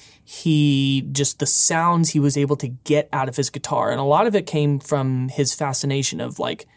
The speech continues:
taking his guitars apart and figuring out every single little thing that was going on in it and putting it back together. He would just, he would sit in his hotel room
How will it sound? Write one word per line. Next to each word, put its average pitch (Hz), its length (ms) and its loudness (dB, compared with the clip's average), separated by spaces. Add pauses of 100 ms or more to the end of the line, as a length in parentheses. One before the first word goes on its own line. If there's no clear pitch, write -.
(300)
taking 151 340 -2
his 131 160 0
guitars 135 420 -4
apart 131 500 -4
and 131 200 -6
figuring 139 500 0
out 135 220 -2
every 143 240 2
single 131 320 -2
little 135 160 -4
thing 135 220 -8
that 131 100 -10
was 139 100 -6
going 127 240 -8
on 127 160 -6
in - 120 -6
it - 100 -10
and 131 180 -8
putting 139 220 -2
it - 100 -8
back - 220 -6
together. - 480 -10 (520)
He 185 160 0
would 143 240 2
just, 139 300 0 (140)
he 160 140 0
would 160 120 2
sit 165 140 0
in 147 80 2
his 139 120 2
hotel 139 380 0
room 123 380 -4